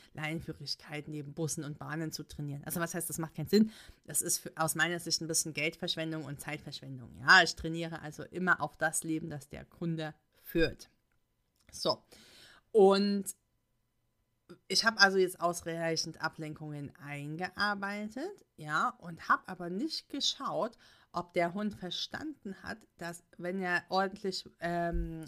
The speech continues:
an der Leine gehen soll bei Baum A,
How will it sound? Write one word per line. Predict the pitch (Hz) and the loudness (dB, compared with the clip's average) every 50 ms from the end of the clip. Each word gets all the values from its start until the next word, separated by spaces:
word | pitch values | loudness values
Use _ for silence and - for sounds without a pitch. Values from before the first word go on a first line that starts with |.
| - | 0
an | - 175 180 | 0 -2 -2
der | 175 170 170 | 0 2 2
Leine | 170 170 170 170 170 175 170 165 | 4 2 2 2 0 -2 -6 -6
gehen | 165 - 151 165 165 170 170 | -6 -6 -4 -4 -2 -4 -4
soll | 165 170 165 165 | -4 -4 -6 -6
bei | 160 - 160 160 160 156 | -4 -4 -4 -4 -4 -4
Baum | - 160 156 160 160 160 - | -4 -4 -4 -4 -6 -8 -6
A, | 156 165 170 180 196 247 285 | -4 -2 -2 0 -2 -2 -4